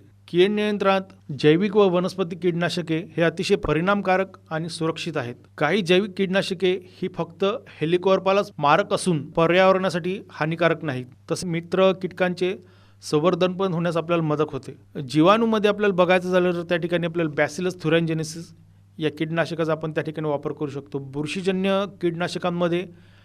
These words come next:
Metarhizium anisopli, Numeria rilei व Beauveria bassiana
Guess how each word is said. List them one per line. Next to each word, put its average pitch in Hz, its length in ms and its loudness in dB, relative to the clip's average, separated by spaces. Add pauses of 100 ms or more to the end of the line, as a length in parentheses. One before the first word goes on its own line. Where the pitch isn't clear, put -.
(280)
Metarhizium 190 640 4
anisopli, 170 540 -2 (300)
Numeria 175 520 2
rilei 165 320 2 (720)
व 180 120 2
Beauveria 170 420 4
bassiana 147 480 -2